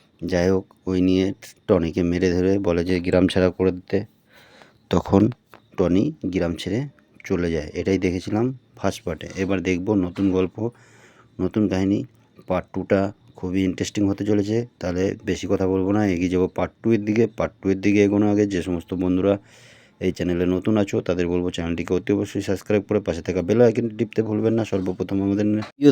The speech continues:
দর্শক বন্ধুরা, নিয়ে চলে এলাম মন নিয়ে খেলা পর্ব টু। বন্ধুরা, পার্ট, আমরা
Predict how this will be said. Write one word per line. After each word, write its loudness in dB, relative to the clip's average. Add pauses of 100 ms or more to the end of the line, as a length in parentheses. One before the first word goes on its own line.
দর্শক 4
বন্ধুরা, 6
নিয়ে 6
চলে 6
এলাম 8 (120)
মন 8
নিয়ে 4
খেলা 2 (380)
পর্ব -6 (160)
টু। -6 (800)
বন্ধুরা, 4 (680)
পার্ট, 0 (380)
আমরা 0